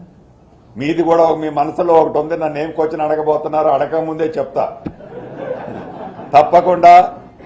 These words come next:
గత ప్రభుత్వం మీకు ఏదైతే ఊరించిందో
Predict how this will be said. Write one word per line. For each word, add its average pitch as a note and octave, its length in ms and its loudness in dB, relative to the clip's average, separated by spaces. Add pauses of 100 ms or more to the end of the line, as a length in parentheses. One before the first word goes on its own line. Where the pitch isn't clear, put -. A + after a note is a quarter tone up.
(120)
గత E3+ 300 4
ప్రభుత్వం G3 500 0
మీకు F#3 220 -2
ఏదైతే F3+ 800 2 (1040)
ఊరించిందో F3+ 840 0